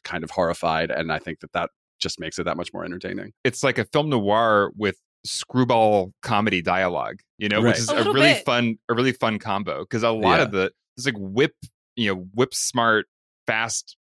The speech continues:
Speaker 2: exchanges that are really clever in this, in this movie
Speaker 1: Mm-hmm.
Speaker 2: that kind of go beyond the normal kind of film noir, hard-boiled detective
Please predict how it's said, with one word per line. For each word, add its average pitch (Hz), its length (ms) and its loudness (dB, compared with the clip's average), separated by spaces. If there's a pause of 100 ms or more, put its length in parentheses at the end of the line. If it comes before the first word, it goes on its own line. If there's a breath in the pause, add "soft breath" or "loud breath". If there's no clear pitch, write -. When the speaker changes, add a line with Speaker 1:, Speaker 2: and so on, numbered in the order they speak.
(100)
Speaker 2:
exchanges 104 680 -2
that 92 140 0
are 92 220 -2
really 120 200 0
clever 98 500 -4
in 90 120 -6
this, 87 200 -10 (140)
in 92 120 -8
this 82 160 -12
movie 95 420 -6 (100)
Speaker 1:
Mm-hmm. 101 260 -2
Speaker 2:
that 117 140 2
kind 135 160 0
of 120 160 -2 (200)
go 135 120 4
beyond 113 420 2
the 101 60 0
normal 98 600 0 (440)
kind 113 120 0
of 98 120 -2
film 107 260 0
noir, 95 360 2
hard-boiled 95 580 -2
detective 110 720 -6